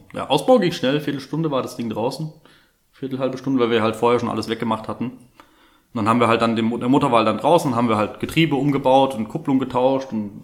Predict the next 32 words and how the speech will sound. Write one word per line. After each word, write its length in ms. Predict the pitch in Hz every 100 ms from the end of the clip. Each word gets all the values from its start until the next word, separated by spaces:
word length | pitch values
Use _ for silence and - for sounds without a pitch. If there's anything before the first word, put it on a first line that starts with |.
| -
alles 220 | 120 123 107
an 100 | 110
den 120 | 113
anderen 240 | 156 143
Motor 260 | 143 143 127
dran 100 | 127
gebaut, 320 | 127 123 123
die 40 | 104
Aggregate 480 | - 120 139 160 120
getauscht, 380 | - 131 131
weil 100 | 107
an 100 | 107
dem 100 | 107
anderen, 280 | 98 117 113
wo 100 | 110
war 100 | 110
halt 140 | 110 107
nichts 160 | -
mehr 100 | 104
dran. 280 | 123 143 156 - - - _ _ _ -
Oh, 360 | 113 104 104 -
und 100 | 104
dann 120 | 98
haben 120 | 107
wir 80 | 110
den 120 | 117
Motor 240 | 123 139 156
wieder 140 | 165
eingebaut. 500 | 170 127 104 98 - - _ _ _ - -
Wir 140 | 110 110
haben, 360 | 120 127 113 110
ähm, 640 | 117 117 113 110 110